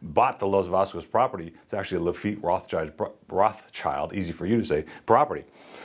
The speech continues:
So I picked some really cool, uh, South American wines from our inventory, some that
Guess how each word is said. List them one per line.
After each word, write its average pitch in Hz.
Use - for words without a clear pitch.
So -
I 180
picked 180
some 139
really 190
cool, 180
uh, 110
South 160
American 135
wines 135
from 123
our 110
inventory, 147
some 147
that 127